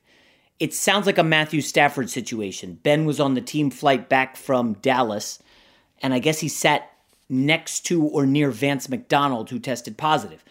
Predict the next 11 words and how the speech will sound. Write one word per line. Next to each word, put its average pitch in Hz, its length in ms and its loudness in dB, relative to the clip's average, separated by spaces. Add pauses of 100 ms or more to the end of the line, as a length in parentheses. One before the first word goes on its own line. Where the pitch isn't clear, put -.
(340)
Ben 127 340 -2
was 135 160 -4
close - 460 0
to 120 160 -6
him 113 140 -6
on 123 100 -4
the 117 60 -10
plane. 101 420 -12 (460)
So - 180 -4
now 139 160 2
Ben 135 600 2